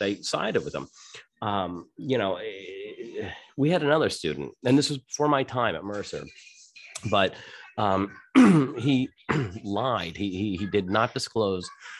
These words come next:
that he was on the sex offenders registry list. And apparently the story was, and it was a dumb story where he went, he didn't even molest anybody or anything like that.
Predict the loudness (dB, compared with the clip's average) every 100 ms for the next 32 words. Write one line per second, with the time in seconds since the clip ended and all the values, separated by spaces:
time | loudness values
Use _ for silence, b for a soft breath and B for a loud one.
0 | B -2 -2 -2 -4 -4 -2 -2 -2 -4
1 | -4 -2 -2 -2 -4 -4 0 0 0 -4
2 | -2 -2 -4 -4 -4 -2 -4 -6 -10 -12
3 | -14 -16 -18 B B B B -2 0 -2
4 | -2 2 4 4 4 2 2 0 -4 -12
5 | -16 -8 -8 -2 0 0 0 -2 -2 -2
6 | 0 -4 -8 -8 -4 -2 -2 -4 -4 -4
7 | -2 -2 -2 -2 0 2 2 0 0 -4
8 | -4 -4 -2 0 0 0 0 -2 -4